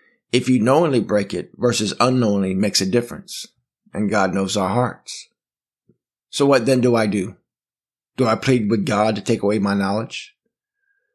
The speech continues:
so that my obligation will be less? God forbid.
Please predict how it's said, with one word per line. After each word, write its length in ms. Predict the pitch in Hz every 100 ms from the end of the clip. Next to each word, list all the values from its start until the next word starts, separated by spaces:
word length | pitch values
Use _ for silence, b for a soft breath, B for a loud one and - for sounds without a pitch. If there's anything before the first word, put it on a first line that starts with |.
| _ _ _ _ _ _ _
so 140 | -
that 240 | 120 113 95
my 240 | 110 117
obligation 560 | 110 104 101 104 104 107
will 80 | 101
be 140 | 95
less? 560 | 87 90 165 - - - _ _ _ _ _ _ -
God 260 | 113 131
forbid. 640 | - 98 85 113 135 -